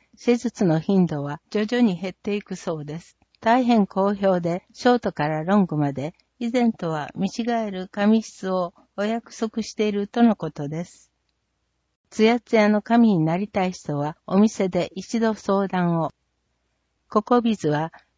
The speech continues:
ビジネスをされるすべての人のための相談所です。どんな業種でも、どんな内容でも無料で何度でも相談できます。ぜひ利用してください。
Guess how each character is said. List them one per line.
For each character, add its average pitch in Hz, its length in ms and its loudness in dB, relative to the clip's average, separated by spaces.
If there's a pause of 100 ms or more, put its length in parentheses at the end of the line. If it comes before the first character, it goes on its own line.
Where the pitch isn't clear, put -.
ビ 220 180 2
ジ 240 80 4
ネ 208 140 4
ス - 180 -4
を 165 140 2
さ 160 180 -2
れ 160 160 -2
る 151 140 -4
す - 220 -6
べ 247 120 4
て 196 140 -4
の 165 160 0
人 - 180 -2
の 196 140 2
た 185 160 -2
め 170 100 0
の 170 240 -2
相 185 240 -2
談 175 240 0
所 156 140 -2
で 147 160 -4
す。 - 180 -20 (760)
ど 196 200 2
ん 240 60 8
な 240 160 4
業 233 220 2
種 208 160 -8
で 185 140 -2
も、 151 160 0 (300)
ど 190 200 2
ん 233 80 6
な 240 140 4
内 233 300 4
容 208 180 0
で 185 140 0
も 151 320 -2
無 196 160 2
料 214 240 0
で 170 260 -6 (140)
何 226 180 4
度 208 160 -2
で 226 80 0
も 226 160 4
相 180 260 -2
談 156 220 0
で 156 140 -4
き - 140 -4
ま 147 180 -2
す。 - 60 -20 (500)
ぜ 214 180 2
ひ 202 200 -4
利 156 120 -2
用 190 200 2
し - 120 -12
て 180 140 -4
く 170 100 -8
だ 170 160 -4
さ 127 200 -8
い。 143 120 -10